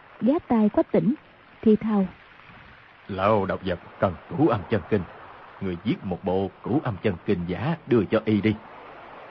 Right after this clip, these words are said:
Speaker 1: Quách Tĩnh không hiểu, hạ giọng hỏi.
Speaker 2: Cửu Âm Chân Kinh giả à?
Speaker 1: Hồng Thất Công cười nói.
Speaker 2: Đúng thế, hiện nay trên đời chỉ có một mình người biết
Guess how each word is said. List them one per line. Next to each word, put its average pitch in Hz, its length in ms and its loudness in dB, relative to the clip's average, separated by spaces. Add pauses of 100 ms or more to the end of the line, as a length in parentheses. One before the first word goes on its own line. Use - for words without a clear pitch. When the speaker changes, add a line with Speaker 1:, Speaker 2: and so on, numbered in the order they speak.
(260)
Speaker 1:
Quách - 200 2
Tĩnh 247 380 6 (100)
không 294 180 4
hiểu, 226 280 6 (440)
hạ 202 100 0
giọng 208 220 4
hỏi. 220 320 2 (840)
Speaker 2:
Cửu 139 180 4
Âm 147 160 0
Chân 117 160 -2
Kinh 113 140 2
giả 98 120 0
à? 131 260 -2 (1160)
Speaker 1:
Hồng 190 140 6
Thất 302 240 2
Công 208 380 6 (260)
cười 190 220 4
nói. 214 360 0 (580)
Speaker 2:
Đúng 110 280 2
thế, 147 320 0 (500)
hiện 90 180 -4
nay 101 340 2
trên 101 180 2
đời 87 240 2 (340)
chỉ 117 120 2
có 151 220 2
một 90 280 0
mình 90 340 0
người 90 160 0
biết 95 200 2